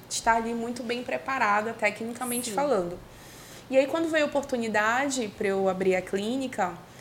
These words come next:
Speaker 1: eu era totalmente imatura nesse sentido, mas eu sempre tive ali o que todo mundo talvez fala, que as pessoas falam muito, que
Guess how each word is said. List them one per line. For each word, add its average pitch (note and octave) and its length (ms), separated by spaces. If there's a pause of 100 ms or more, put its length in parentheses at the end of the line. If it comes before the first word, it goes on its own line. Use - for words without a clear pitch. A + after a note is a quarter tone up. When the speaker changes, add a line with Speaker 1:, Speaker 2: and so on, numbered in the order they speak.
(220)
Speaker 1:
eu C4+ 100
era C4+ 100
totalmente D4+ 480
imatura D4+ 500
nesse C#4+ 220
sentido, G#3 640 (200)
mas A#3+ 320
eu C4 60
sempre C4+ 320
tive C4+ 320
ali B3+ 280
o B3+ 60
que C4 140
todo B3 300
mundo C4 160
talvez A#3+ 360
fala, A#3 340
que A3+ 720
as G#3+ 140
pessoas A3+ 340
falam A3+ 260
muito, A3+ 320
que A#3 340